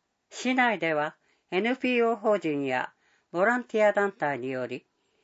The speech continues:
子ども食堂、若者の居場所、学習支援教室などの子どもや若者の居場所活動が二十四カ所で行われています。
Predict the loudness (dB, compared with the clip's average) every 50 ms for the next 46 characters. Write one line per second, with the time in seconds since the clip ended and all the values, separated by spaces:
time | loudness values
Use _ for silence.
0 | _ _ _ _ _ -2 0 2 2 2 2 0 -2 -2 0 0 0 0 0 -6
1 | -4 -2 -4 -4 -6 -10 -14 _ _ _ _ _ _ _ _ _ _ -4 -4 -2
2 | 0 -2 -2 0 -2 -2 0 -2 0 0 0 0 -2 0 0 -2 -2 -2 -6 -8
3 | -8 -8 -8 _ _ _ _ _ _ _ _ _ _ _ _ _ _ _ -4 -2
4 | -2 -2 -4 -12 -12 -4 -2 0 0 0 -2 -4 -2 0 2 2 0 -2 -4 -2
5 | 0 0 0 -2 -6 -10 -6 -6 -4 -4 -4 -4 -4 -6 -8 -8 -8 -10 -10 _
6 | _ _ _ _ _ _ _ _ _ -4 -2 0 0 -2 -2 -2 -2 2 2 2
7 | 2 2 -2 _ _ _ _ -2 -2 -2 0 0 -2 -2 -2 -4 -2 0 0 0
8 | 0 -2 -4 -4 _ _ _ _ _ _ _ _ -4 0 0 0 0 0 -4 -4
9 | -2 -2 -4 -4 -4 -6 -4 -4 -2 -4 -4 -4 -6 -8 -8 -10 _ _ _ _
10 | _ _ _ _ _ -4 -2 -2 -2 0 -2 0 0 0 0 0 0 -2 -2 -4
11 | -4 -4 -2 -6 -4 -2 -2 -4 -4 -4 -8 -4 -4 -2 0 0 -2 -2 -2 -4
12 | -6 -6 -8 -6 -6 -6 -6 -6 -10 -10 -12 -18 -20 -20 -20 -20 _ _